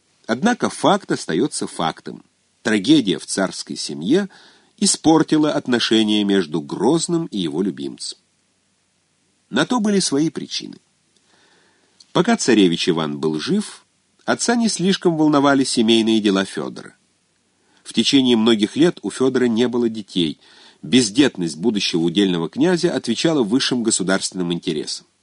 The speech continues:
Когда Федор стал наследником престола, положение изменилось. Сохранение его брака с Ириной Годуновой неизбежно обрекало династию на исчезновение. Бесплодие Ирины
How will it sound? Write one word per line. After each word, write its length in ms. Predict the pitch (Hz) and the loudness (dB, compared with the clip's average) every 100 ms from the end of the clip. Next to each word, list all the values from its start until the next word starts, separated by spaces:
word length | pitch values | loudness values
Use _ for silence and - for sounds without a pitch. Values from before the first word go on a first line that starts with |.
| _ _ _ _ _ _ - - | _ _ _ _ _ _ -20 -16
Когда 280 | - 98 95 | -4 -2 0
Федор 360 | - 135 98 85 | 2 2 2 0
стал 280 | - 104 95 | -2 0 0
наследником 640 | 85 - 101 80 73 69 | 0 0 -2 -2 -6 -12
престола, 560 | - 76 - 165 175 87 | -10 -10 -4 0 2 0
положение 540 | 76 71 82 95 101 | -6 -8 -4 -2 -2
изменилось. 640 | 104 135 185 185 - - - _ _ _ _ - - | -2 -2 -2 -2 -6 -14 -20 _ _ _ _ -20 -18
Сохранение 720 | - 131 - 139 180 208 175 151 | -4 -2 2 4 4 4 6 6
его 200 | 127 113 | 6 4
брака 460 | 98 147 156 101 | 4 2 2 -2
с 140 | - 120 | 0 2
Ириной 380 | 117 117 92 | 4 4 2
Годуновой 640 | 76 92 101 160 196 90 69 _ _ _ - | 0 0 0 2 2 0 -6 _ _ _ -8
неизбежно 640 | 185 107 85 87 147 170 | -2 0 0 0 2 2
обрекало 480 | 160 110 92 107 131 | 2 2 2 2 2
династию 560 | 117 90 104 - 120 120 | 2 0 0 0 0 2
на 80 | |
исчезновение. 800 | 131 - 147 143 180 208 110 - - _ _ _ _ _ _ _ _ _ _ _ - - | 2 0 -2 0 0 2 -2 -4 -18 _ _ _ _ _ _ _ _ _ _ _ -20 -18
Бесплодие 880 | 160 135 139 - 123 127 123 135 147 143 | -2 2 2 2 4 6 6 6 6 6
Ирины 640 | 160 147 165 180 214 | 6 6 6 2 -2